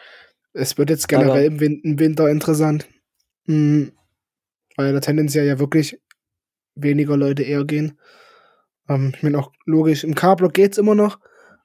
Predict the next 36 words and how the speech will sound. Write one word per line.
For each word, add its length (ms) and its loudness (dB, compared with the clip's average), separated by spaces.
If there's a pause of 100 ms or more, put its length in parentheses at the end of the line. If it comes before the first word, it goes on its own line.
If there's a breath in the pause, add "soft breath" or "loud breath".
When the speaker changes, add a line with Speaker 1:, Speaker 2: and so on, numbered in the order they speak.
(140)
Speaker 1:
Aber 280 0
wer 100 2
stell-, 280 4
oder 180 0
wer 100 2
setzt 320 -2
sich, 260 -2
äh, 480 2 (160)
bei 520 2 (180)
zwei 300 0
Grad 340 -2
und 180 -2
Regen 340 0
irgendwo 420 -2
in 160 -4
den 320 -4 (920)
Familienblock? 680 -2
Also, 320 -2 (160)
<laughs> 800 -6
Speaker 2:
Ja, 220 -4
die 80 -12
Speaker 1:
deswegen 300 0
Speaker 2:
Spiele 200 4
sind 140 -2
auch 120 -2
nicht 140 -6
so 80 -2
attraktiv. 540 -6
Also 200 -6
Freiburg 460 -4
zwei, 260 -4
Regensburg, 840 -6
Unterhaching. 640 -6
Speaker 1:
Hä, 300 -8
voll 220 -12
geil. 360 -10